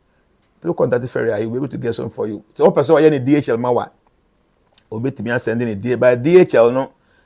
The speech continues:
omo, omo, uh, mailing is very expensive. So we'll be able to buy a fan. Yes, I there.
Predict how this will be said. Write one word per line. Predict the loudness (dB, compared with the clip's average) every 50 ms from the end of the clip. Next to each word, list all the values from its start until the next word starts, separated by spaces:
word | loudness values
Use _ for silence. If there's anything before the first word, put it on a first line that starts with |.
| _ _ _ _ -6
omo, | -4 -4 -2 -2 -2 -2 -4 -6 -10 _ -6
omo, | -6 -4 -4 -2 -4 -4 -4 -6 _
uh, | -8 -6 -4
mailing | -2 0 0 0 0 0 -2
is | -2 -2 -2
very | -2 -2 -2 -2 0 -2
expensive. | -2 -2 -4 -6 -8 -8 -8 -8 -10 -14 -16
So | -14 -6 -2 2 2
we'll | 2 2 0
be | 0 0 0
able | 0 0
to | -2 -2
buy | -2 -2
a | -2 0 -2 -2 -2
fan. | -2 -6 -6 -6
Yes, | -4 -2 0
I | 0 0 0
there. | 0 0 -2 -2 -2 -6 -10